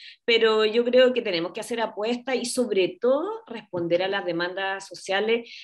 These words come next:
que también, eh, la, la gente se ha manifestado, sí, ya no quiere más de lo mismo, quieren caras nuevas, quieren caras jóvenes, quieren caras también de, de mujer, y los partidos políticos no han hecho,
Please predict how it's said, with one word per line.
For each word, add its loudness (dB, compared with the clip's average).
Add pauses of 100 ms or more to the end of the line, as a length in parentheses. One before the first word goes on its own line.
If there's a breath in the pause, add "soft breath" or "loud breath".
que 4
también, 4
eh, 2
la, 2
la -2
gente -6
se 0
ha 2
manifestado, 0
sí, -8 (180 loud breath)
ya 2
no 2
quiere 2
más 4
de 0
lo 0
mismo, -2
quieren -6
caras -8
nuevas, 0
quieren -6
caras -4
jóvenes, 0
quieren -6
caras 0
también 0
de, -4 (200 loud breath)
de -2
mujer, 0
y -6
los 0
partidos -2
políticos -4 (320 loud breath)
no 0
han 0
hecho, -2